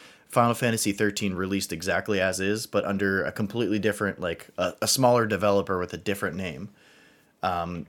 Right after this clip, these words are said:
y-, you would take a look at the production values and, like, so many different aspects of Final Fantasy thirteen and whatever it would have been called in that,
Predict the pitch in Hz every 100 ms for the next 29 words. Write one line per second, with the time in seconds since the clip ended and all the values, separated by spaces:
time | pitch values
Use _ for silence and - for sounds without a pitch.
0 | - 98 107 143 147 143 120 117 107 98
1 | 92 101 104 - 101 98 92 90 87 85
2 | 85 - 87 87 87 82 - - 123 120
3 | 110 107 101 95 78 107 - 95 - 90
4 | 101 - 107 - 110 110 107 117 110 107
5 | 107 110 107 113 110 117 _ - - _
6 | 92 90 98 101 104 101 98 95 92 107
7 | 98 95 90 90